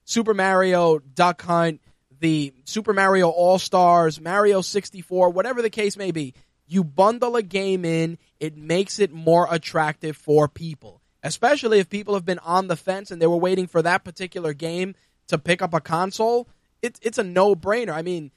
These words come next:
especially with more exclusive bundles, the, you know, the Batman Arkham Knight bundle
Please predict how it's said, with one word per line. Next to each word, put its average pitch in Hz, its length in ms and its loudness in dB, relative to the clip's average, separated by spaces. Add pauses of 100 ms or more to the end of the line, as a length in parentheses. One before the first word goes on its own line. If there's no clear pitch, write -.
(140)
especially 220 580 -2
with 175 200 -2
more 175 260 2
exclusive 170 800 -6
bundles, 196 540 2 (440)
the, 165 460 -2 (440)
you 185 100 -2
know, 175 100 2
the 156 80 -2
Batman 180 440 -2
Arkham 175 400 -2
Knight 165 280 -2
bundle 170 520 -2